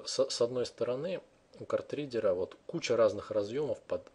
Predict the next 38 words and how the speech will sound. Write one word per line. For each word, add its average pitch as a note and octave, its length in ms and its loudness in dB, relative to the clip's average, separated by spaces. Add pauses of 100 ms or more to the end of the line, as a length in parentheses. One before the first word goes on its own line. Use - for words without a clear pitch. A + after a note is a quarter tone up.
(140)
м, G2 580 -14
ну, F#2+ 240 -4
разные A2 320 4
форматы G#2+ 600 -2
вот E2+ 220 -10
этих - 280 -12
вот F2 340 -10
карт - 300 -6
памяти. - 500 -6 (680)
Вот F#2+ 180 -6
здесь F#2 260 -8
вот E2 120 -12 (360)
мы G#2 140 -12
видим F2+ 320 -8
S G2+ 120 -2
D-шка, E3+ 440 0
вот G2 180 -6
это F#2 180 -8
вот F2 160 -8
микро C3+ 360 -2
S A2+ 120 -4
D-шка, G#2+ 380 -4
вот F2 200 -10
это G#2+ 180 -6
вот F2+ 140 -12
я E2+ 140 -6
даже F2 360 -4
не E2 140 -16
знаю, D3 320 -4
что - 200 -10
это G2+ 180 -8
за F#2 140 -8
форматы G2+ 520 -4
карт - 220 -8 (100)
памяти. F2+ 380 -10
Они, B2 260 -6 (720)
м, G2 380 -14
ну, F#2+ 280 -6